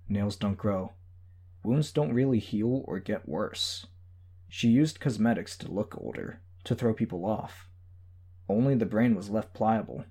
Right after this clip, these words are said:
adaptable. Even then, most of it was hardened, protected. Those duties offloaded to her agent."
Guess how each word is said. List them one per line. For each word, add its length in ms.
adaptable. 640
Even 320
then, 280
most 280
of 80
it 80
was 140
hardened, 500
protected. 680
Those 180
duties 320
offloaded 520
to 140
her 160
agent." 600